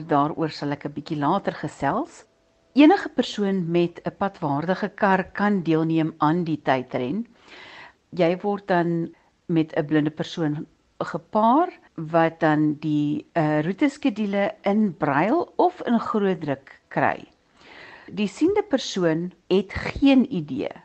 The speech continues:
waarheen hy gaan ry, hy of sy gaan ry nie. Die blinde navigator kry die roeteskedule so 'n uur of so voordat die tydren begin. So mens kan begin deurkyk om te sien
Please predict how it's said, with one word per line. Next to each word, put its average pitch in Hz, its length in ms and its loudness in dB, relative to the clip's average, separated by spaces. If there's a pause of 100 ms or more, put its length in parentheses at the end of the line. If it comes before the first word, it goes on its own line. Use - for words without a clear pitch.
waarheen 160 720 2
hy 135 180 -4
gaan 143 240 -4
ry, 123 320 -2 (100)
hy 139 280 0
of 226 200 2
sy 190 460 -2 (420)
gaan 170 280 -2
ry 147 220 2
nie. 131 280 -6 (340)
Die 175 420 0 (160)
blinde 180 260 4
navigator 226 920 -2
kry 202 260 -2
die 185 420 -2
roeteskedule 180 880 -4
so - 180 -6
'n 170 160 -2
uur 175 200 -2
of 165 80 -8
so 220 260 -2
voordat 180 680 0
die 156 120 -12
tydren 165 460 -2
begin. 240 560 -2 (400)
So 285 140 -2
mens 262 200 4
kan 226 200 2
begin 202 360 -2
deurkyk 160 580 -2
om 160 140 -6
te 175 120 -6
sien 170 500 -4